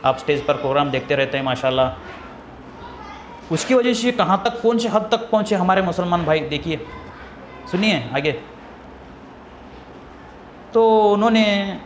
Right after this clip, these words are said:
क्या चाल कर दिया, देखो चाल, ऐसा चाल चलाया,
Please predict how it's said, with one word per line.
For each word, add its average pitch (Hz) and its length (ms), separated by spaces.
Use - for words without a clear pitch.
क्या 208 140
चाल 202 320
कर 170 140
दिया, 156 180
देखो 139 200
चाल, 160 300
ऐसा 147 260
चाल 190 640
चलाया, 170 520